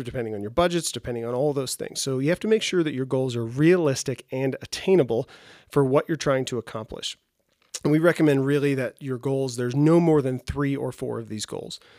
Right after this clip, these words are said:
Uh, you can goal yourself to death, and we do this as a company as a whole. Uh, and then within, uh, our larger company goals, each goal then has three, uh, essentially goals that have to be accomplished in order to achieve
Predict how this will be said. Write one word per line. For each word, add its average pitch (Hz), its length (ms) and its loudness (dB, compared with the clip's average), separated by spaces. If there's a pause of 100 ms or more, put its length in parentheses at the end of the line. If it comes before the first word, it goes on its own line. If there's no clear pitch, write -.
(380)
Uh, 117 100 -6
you 117 120 -6
can 127 160 -4
goal 131 260 0
yourself 131 440 -4
to 127 80 -10
death, 117 340 -6
and 123 100 -6
we 127 60 -4
do 123 140 -4
this 120 160 -6
as 107 100 -10
a 110 60 -12
company 123 500 -4
as 110 120 -12
a 76 60 -12
whole. 180 540 0 (220)
Uh, 120 280 -8
and 127 160 -4
then 120 240 -2
within, 135 760 0
uh, 123 260 -6
our 143 380 2
larger 147 480 2
company 135 360 -2
goals, 127 440 0 (480)
each 160 240 0
goal 131 260 0
then 120 200 -2
has 113 340 -8
three, 135 520 -6 (120)
uh, 110 280 -10
essentially 123 480 -4
goals 113 300 -4
that 113 140 -8
have - 300 -8
to 110 240 -4
be 107 140 -8
accomplished 113 520 -8
in 104 80 -6
order 107 240 -10
to - 160 -12
achieve 101 520 -8